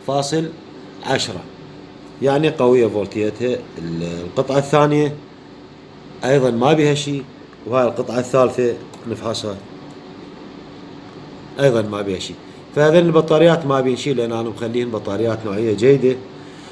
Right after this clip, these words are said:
بس اذا لقينا واحده من البطاريات واصله ثلاثة او اثنين ونص، فنغيرها لان هي اختلفت عن الباقيات بسبب انه صار بها، اما صارت بها حماوه عاليه وانخفضت، آه، قدرتها ونسبتها،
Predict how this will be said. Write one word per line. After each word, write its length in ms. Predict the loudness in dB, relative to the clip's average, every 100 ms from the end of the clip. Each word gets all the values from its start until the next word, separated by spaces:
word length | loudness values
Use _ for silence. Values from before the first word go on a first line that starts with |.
| -2
بس 200 | 2 4
اذا 180 | 6 6
لقينا 340 | 4 4 4 2
واحده 220 | 0 -2
من 60 |
البطاريات 600 | 0 0 0 2 2 2
واصله 400 | 2 0 0 -6
ثلاثة 520 | -4 2 4 4 0 -2 -8 -20 -20 -8
او 180 | -4 -4
اثنين 320 | -2 -2 2
ونص، 480 | 4 2 2 -4 -8 -14 -20 -20 -20 0
فنغيرها 1200 | 6 6 6 4 2 4 4 4 4 6 6 6 2
لان 220 | 2 0
هي 220 | 2 0
اختلفت 460 | 0 -2 -2 0 0
عن 160 | -2
الباقيات 640 | 0 2 2 4 2 2 0
بسبب 420 | -2 0 0 -2
انه 400 | -4 -4 -6 -6 -12 -18 -18 -12
صار 260 | 2 4 4
بها، 280 | 4 2 2
اما 180 | 0
صارت 320 | 0 0 -2 0
بها 200 | -2 -2
حماوه 460 | -2 2 6 8
عاليه 300 | 8 6 4
وانخفضت، 680 | 0 -2 -4 -6 -4 -4 -4
آه، 320 | -4 -2 -6 -8 -16 -20 -20 -18 -2
قدرتها 360 | 2 2 2 2
ونسبتها، 800 | 2 2 0 0 2 2 2